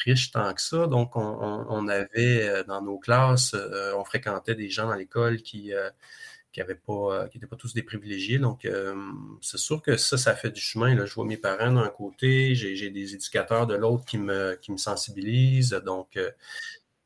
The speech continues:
ça m'a préparé à, après mon, mon cégep, euh, à partir pendant six mois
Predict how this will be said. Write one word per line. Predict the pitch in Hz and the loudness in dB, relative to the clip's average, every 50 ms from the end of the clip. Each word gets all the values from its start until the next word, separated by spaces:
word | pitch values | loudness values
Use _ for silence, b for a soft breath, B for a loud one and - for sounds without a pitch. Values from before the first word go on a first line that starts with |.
| _ _ | _ _
ça | - - 107 104 | 0 2 4 6
m'a | 117 127 | 6 6
préparé | 127 127 - 135 127 131 117 107 110 113 135 156 165 170 165 - | 4 4 4 2 4 6 6 6 6 4 4 2 2 0 0 -2
à, | 151 120 110 104 104 104 101 | -4 -4 -4 -2 -2 -2 -2
après | 101 101 - - - - 139 143 | -4 -4 -6 -10 -4 0 0 2
mon, | 147 139 123 117 110 104 101 101 101 101 101 101 101 | 4 4 4 4 4 2 0 -2 -4 -4 -6 -8 -8
mon | 104 104 104 101 98 95 98 | -8 -10 -10 -10 -8 -8 -8
cégep, | - - - 104 95 98 107 110 127 127 - _ _ - | -6 -6 -6 -6 -6 -2 0 0 0 0 -2 _ _ -6
euh, | 107 101 98 95 98 95 95 95 95 98 | -4 -4 -4 -4 -4 -4 -4 -4 -6 -6
à | 101 - | -6 -6
partir | - 107 - - - - 131 127 | -6 -8 -6 -4 -4 -4 -4 -2
pendant | - 117 107 104 101 107 | -4 -4 -6 -6 -6 -6
six | - - - - 113 | -4 -2 -2 -2 -2
mois | 107 113 123 127 127 | 0 0 0 0 -2